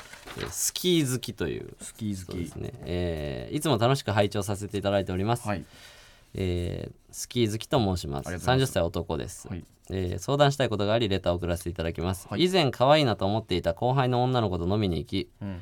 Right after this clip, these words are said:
Speaker 1: 話も弾み、いい雰囲気になり、ホテルに行きました。
Speaker 2: おう。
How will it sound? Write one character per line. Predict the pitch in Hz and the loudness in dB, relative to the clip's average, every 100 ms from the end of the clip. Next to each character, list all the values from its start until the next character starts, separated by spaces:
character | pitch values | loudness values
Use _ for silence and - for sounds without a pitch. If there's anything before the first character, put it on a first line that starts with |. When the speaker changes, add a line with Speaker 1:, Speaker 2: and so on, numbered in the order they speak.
| - | -6
Speaker 1:
話 | 127 143 147 | 2 2 2
も | 127 | 2
弾 | 98 90 | 2 2
み、 | 92 143 | 2 2
い | |
い | 110 | 2
雰 | 101 | 2
囲 | 98 | 0
気 | 90 | 0
に | |
な | 85 | -2
り、 | 98 | -2
ホ | 147 | 0
テ | 160 | 2
ル | 110 | 2
に | |
行 | 90 | 2
き | 87 | -2
ま | 85 | -4
し | - | -4
た。 | 104 | -2
Speaker 2:
お | 107 | 2
う。 | 117 | 2